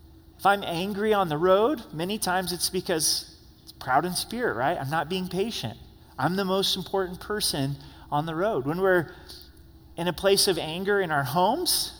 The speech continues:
probably proud in spirit. In those moments, we're saying, "Hey, I'm the most important person in the house right now, and everybody needs to do what I want," right? So in wisdom, a patient spirit, a humble spirit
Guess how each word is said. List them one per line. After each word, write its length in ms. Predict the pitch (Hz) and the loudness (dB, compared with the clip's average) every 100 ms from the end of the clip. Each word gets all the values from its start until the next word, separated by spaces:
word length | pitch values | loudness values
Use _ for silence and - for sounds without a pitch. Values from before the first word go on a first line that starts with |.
| - - - - - - | -20 -20 -20 -20 -20 -2
probably 400 | 143 170 185 196 | 4 6 6 2
proud 300 | 185 160 175 | 2 2 2
in 100 | 175 | 0
spirit. 400 | - 202 196 117 - - - - - - | -4 -4 -4 -4 -8 -20 -20 -20 -20 -12
In 100 | - | -2
those 220 | 165 185 175 | 2 2 2
moments, 600 | 185 214 214 190 190 - | 2 2 0 0 -2 0
we're 120 | 160 | 0
saying, 360 | - 175 160 135 - | 0 0 -2 -6 -6
"Hey, 340 | - 147 226 - - - - - - - - | -2 2 2 2 -8 -20 -20 -20 -20 -20 -4
I'm 120 | 156 | 0
the 60 | 214 | 2
most 260 | 196 185 - | 4 4 2
important 360 | 180 196 165 | 2 0 2
person 300 | 185 180 185 | 2 2 2
in 100 | 170 | 0
the 80 | 156 | 0
house 300 | 160 190 - | 2 2 2
right 160 | 160 135 | 0 2
now, 320 | 131 135 165 - - - - - - | 2 0 -2 -12 -20 -20 -20 -20 -6
and 80 | 147 | -2
everybody 340 | 175 190 202 | 0 2 2
needs 200 | 196 190 | 2 0
to 100 | 180 | 0
do 100 | 185 | 4
what 100 | 208 | 6
I 140 | 208 269 | 8 8
want," 300 | 285 135 - - | 8 4 0 -2
right? 300 | 135 180 262 - - - - - - | 2 2 0 -10 -20 -20 -20 -20 -14
So 220 | - 220 | -2 2
in 240 | 196 175 170 | 2 2 4
wisdom, 680 | 196 285 247 170 151 165 - | 4 4 2 0 0 -2 -4
a 60 | |
patient 560 | 143 190 233 220 - 110 | -4 -2 0 0 0 -2
spirit, 400 | - 143 127 127 | -2 0 -2 0
a 60 | 139 | -2
humble 480 | 131 202 247 196 | 0 0 0 0
spirit 560 | 147 - - 135 131 - | 0 0 0 0 0 -2